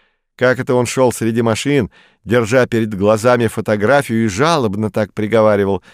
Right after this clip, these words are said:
'Галю моя, Галю, Галю дорогая, далеко ты, Галю, от ридного краю.'» Лжештурман,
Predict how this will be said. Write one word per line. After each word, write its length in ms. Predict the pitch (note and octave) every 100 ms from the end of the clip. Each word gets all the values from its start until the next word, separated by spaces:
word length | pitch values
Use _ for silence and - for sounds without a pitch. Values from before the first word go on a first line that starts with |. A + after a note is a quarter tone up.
| _ _
'Галю 420 | C#3+ F#3+ F#3 F3
моя, 300 | D#3+ D#3 D3+
Галю, 500 | B2 B2+ A2+ F2+ F2+ - _
Галю 400 | F#2+ B2+ G#3 G3+
дорогая, 680 | F3 D#3+ D#3 G2 G2+ E2+ F2
далеко 480 | G2+ A#2 A2+ - A3+
ты, 140 | G#3
Галю, 520 | D#3+ B2+ C#3+ A2 A#2 - -
от 220 | - B2+
ридного 480 | A#2 C3 F#2 G2 G2 -
краю.'» 500 | E2 F2+ D#2 C2 - _ _ _ _ _ -
Лжештурман, 1120 | F2 G2+ A2+ B2+ - - D#3+ F3 D#3 D3+ A#2